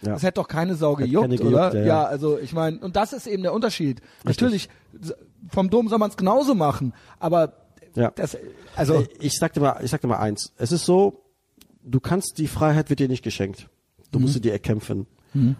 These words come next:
Speaker 1: Und das Christentum ist nicht weniger, äh, sagen wir mal,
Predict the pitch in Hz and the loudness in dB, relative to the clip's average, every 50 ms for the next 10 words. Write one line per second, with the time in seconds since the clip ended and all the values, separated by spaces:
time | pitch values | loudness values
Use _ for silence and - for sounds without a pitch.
0 | - - - 123 127 - - - - 135 131 - - - 185 - - 196 156 - | -4 -2 0 0 0 0 -4 -6 -2 -2 -2 0 0 -2 -2 0 -2 -2 0 2
1 | 165 165 165 170 165 147 - - 135 131 - - - - 131 131 135 170 - - | 2 2 2 2 0 0 -2 -4 -6 -6 -6 -8 -10 -10 -6 -4 -4 -4 -4 -6
2 | - - 131 135 151 180 190 165 139 139 131 123 120 120 113 - - - 127 113 | -12 -8 -2 0 2 4 4 4 4 4 4 6 6 4 4 2 0 0 2 2
3 | 113 110 107 107 107 - - - 113 117 117 123 123 123 120 117 117 113 | 4 4 4 2 0 -2 -4 -6 -4 -4 -2 0 0 0 2 2 2 0